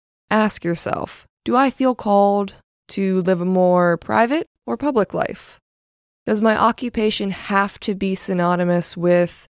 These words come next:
my life calling, or would I rather keep those things separate? Will doors open easily for me, or am I going to have to really put the work in to open them myself?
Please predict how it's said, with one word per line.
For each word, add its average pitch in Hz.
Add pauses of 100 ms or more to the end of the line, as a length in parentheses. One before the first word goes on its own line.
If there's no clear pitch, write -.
my 190
life 185
calling, 185 (220)
or 196
would 202
I 208
rather 202
keep 202
those 196
things 185
separate? - (440)
Will 190
doors 190
open 185
easily 202
for 233
me, 247 (260)
or 208
am 208
I 214
going 214
to 214
have 208
to 190
really 190
put 185
the 170
work 165
in 170
to 165
open 160
them 160
myself? -